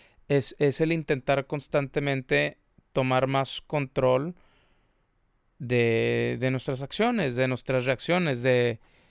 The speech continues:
de nuestros... Pues tal vez, quiero pensar que también de nuestras creencias... Alguien, alguien hace poco me dijo, Mira,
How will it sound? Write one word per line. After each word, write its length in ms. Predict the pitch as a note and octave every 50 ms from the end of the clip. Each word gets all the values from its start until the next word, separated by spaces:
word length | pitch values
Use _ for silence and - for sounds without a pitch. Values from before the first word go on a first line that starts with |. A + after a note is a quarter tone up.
| _ _ _ _ _ _ _ _ _
de 280 | B3+ C3 B2+ C#3 C#3
nuestros... 1200 | C3+ C3+ C3+ B2+ - - - - C3 C3 C3 C3 C3 C3 C3 B2+ B2+ B2+ B2+ B2+ A#2+ - - - - _ _ _ _ _ _ _ _ _ _ _ _ _ _ _ _ _ _ _ _ _ _ _ _ _
Pues 140 | - G3+ -
tal 140 | - G#3 G#3+
vez, 300 | A#3 A#3+ A3 - - - - - _ _ _ _ _ _ _ _ _ _ _ _ _ _
quiero 280 | - G3 F#3+ G#3 G3+
pensar 300 | - G#3 F#3+ F3 G3+ F#3+
que 100 | - G#3+
también 360 | F#3 - G3+ F3+ F3 E3+ F3 F3+
de 80 | F#3+
nuestras 400 | F#3+ F#3+ - - F#3 E3+ D#3 -
creencias... 960 | - - D3 C#3 C3+ C3+ C#3 C#3+ D3 - - F3 F3+ F3+ E3 - - - - _ _ _ _ _ _ _ _ _ _ _ _ _ _ _ _ _ _ _ _ _ _ _ _ _ _ - _ _ - _
Alguien, 500 | E3 D#3+ F3 F#3+ G#3 G#3+ G#3+ G#3+ - - _ _ _ _
alguien 260 | F#3 F3+ F#3+ G#3 G#3
hace 180 | G#3+ F#3+ - G#3
poco 280 | - - F#3 - A#3
me 100 | G3 F3+
dijo, 220 | E3+ D#3 - - D#3
Mira, 300 | D#3 D3+ C3+ A#2 -